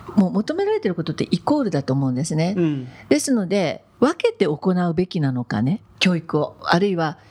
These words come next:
Speaker 1: それはやっぱりもう関係ないんじゃないの？一緒でいいんじゃないのっていう、まあ、いろんな考え方があると思うんです。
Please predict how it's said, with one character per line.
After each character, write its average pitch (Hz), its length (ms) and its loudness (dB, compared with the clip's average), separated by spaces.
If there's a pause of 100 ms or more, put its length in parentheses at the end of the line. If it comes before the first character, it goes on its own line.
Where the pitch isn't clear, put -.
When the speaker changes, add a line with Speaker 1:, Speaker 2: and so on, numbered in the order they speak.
Speaker 1:
そ - 140 2
れ 294 80 2
は 294 100 2
や 277 100 -2
っ 277 40 -8
ぱ 285 180 0
り 175 320 -2
も 214 160 0
う - 100 -8
関 277 280 0
係 415 160 0
な 453 100 0
い 508 60 0
ん 480 60 -4
じ 339 60 2
ゃ 220 40 2
な 175 120 0
い 151 60 -2
の？ 143 180 -2 (720)
一 208 60 6
緒 - 200 0
で 359 120 2
い - 20 2
い 440 80 -2
ん 466 40 -10
じ 440 80 0
ゃ 349 60 4
な 214 140 2
い 165 80 0
の 170 80 0
っ 196 40 -2
て - 220 -2
い 180 120 2
う、 175 220 -2 (200)
ま - 80 4
あ、 - 20 -2
い 202 80 4
ろ 277 140 0
ん - 20 -4
な 370 80 -2
考 359 280 0
え 349 100 0
方 339 200 0
が 311 140 2
あ 311 60 -2
る 285 100 -2
と 214 80 -2
思 165 160 0
う 147 40 -2
ん - 20 -4
で 131 100 -2
す。 135 260 0